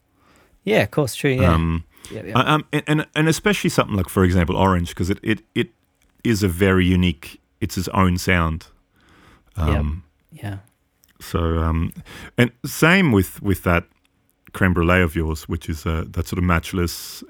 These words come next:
Speaker 2: A C thirty, but kind of improved A C, A C thirty matchless kind of vibe.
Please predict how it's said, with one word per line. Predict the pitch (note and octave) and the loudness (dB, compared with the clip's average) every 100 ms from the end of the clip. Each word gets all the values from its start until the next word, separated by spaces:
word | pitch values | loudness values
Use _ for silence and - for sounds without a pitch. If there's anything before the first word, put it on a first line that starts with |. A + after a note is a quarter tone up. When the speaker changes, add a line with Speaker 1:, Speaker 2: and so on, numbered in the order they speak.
| - | -4
Speaker 2:
A | F2+ | -2
C | F2 F#2 F2 | -2 -4 -6
thirty, | - F2 F2 F2 | 0 2 4 2
but | D#2+ D#2+ - | 0 -4 -4
kind | F2 E2 | -2 -2
of | E2+ | -2
improved | D2 - E2+ - | -4 0 0 0
A | E2 | -6
C, | - F#2 - | -6 -8 -4
A | F2 | -4
C | E2 D#2+ | -2 -6
thirty | - F2 E2 D#2+ | -4 -2 -2 -2
matchless | F2 D#2+ - - | -2 -4 -4 -6
kind | - D#2+ | -2 -2
of | D#2 | 0
vibe. | D#2 D#2+ | 0 0